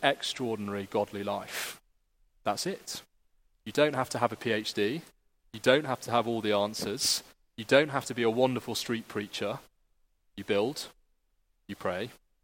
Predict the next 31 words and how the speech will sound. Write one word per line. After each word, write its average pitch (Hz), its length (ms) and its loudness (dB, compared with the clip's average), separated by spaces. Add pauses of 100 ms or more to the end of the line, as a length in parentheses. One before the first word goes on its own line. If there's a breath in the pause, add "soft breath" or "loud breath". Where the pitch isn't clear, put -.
(600)
and 107 140 0
finally, 110 600 2 (580)
we 107 120 -4
wait. 98 480 -4 (840)
Um, 117 300 0
how 165 180 6
long 151 180 4
are 123 60 0
we 120 80 -2
supposed 117 400 -2
to 117 60 -14
do 113 140 0
this? 120 220 -2
Verse 127 300 2
twenty-one, 110 680 -4 (500)
"Keep 156 240 -2
yourself 123 420 4
in 110 80 -6
the 110 80 -2
love 139 180 2
of 127 120 -6
God, 107 320 -2 (460)
waiting 117 460 2
for - 80 -14
the 110 80 -6
mercy 113 380 0
of 107 120 -2
our 104 100 2
Lord 107 300 -2
Jesus - 320 -12
Christ." - 720 -6